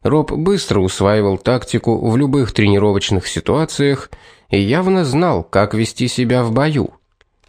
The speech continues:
Второй большой заботой Мортона был Паркер, бывший наемник, который, впрочем, никогда не говорил, на кого работал.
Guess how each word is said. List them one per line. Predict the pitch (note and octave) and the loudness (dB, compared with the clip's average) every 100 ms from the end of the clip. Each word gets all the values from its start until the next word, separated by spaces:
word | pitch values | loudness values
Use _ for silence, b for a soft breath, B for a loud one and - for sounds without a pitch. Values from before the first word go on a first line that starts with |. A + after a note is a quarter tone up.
| _ _ _ _ _ | _ _ _ _ _
Второй | _ - F#2+ G2 D3+ | _ -4 0 2 2
большой | E3 E3 - D#3+ | 0 0 0 0
заботой | C#3+ D3+ C#3+ D3+ C#3+ | 2 2 0 0 0
Мортона | C3+ C3+ C3+ - C3 C3 | 2 2 0 0 0 2
был | G#2 B2 D#3+ | 0 0 -2
Паркер, | - G#2+ G#2 G2+ G2 F2+ - - _ b b - | 0 2 2 0 -2 -2 -4 -18 _ b b -4
бывший | F#2 B2+ - A#2+ | -2 0 0 2
наемник, | A#2 A2 B2+ D3+ G2 D#2 - - | 2 2 2 2 0 -2 -8 -18
который, | - F#2+ E3+ E3 C#3 | -2 0 0 -2 -4
впрочем, | - D3+ D3+ C#3 C3+ A#2+ | -2 -2 0 0 0 2
никогда | B2 B2+ A2+ B2+ | 2 0 0 0
не | B2+ A#2 | 2 2
говорил, | A2 A2 A#2 C#3+ G#2 | 2 2 2 0 2
на | F2 | 0
кого | - F2+ G2+ | 2 0 2
работал. | A2 C3 C#3 G2+ D#2 A1 | 0 0 0 0 -2 -4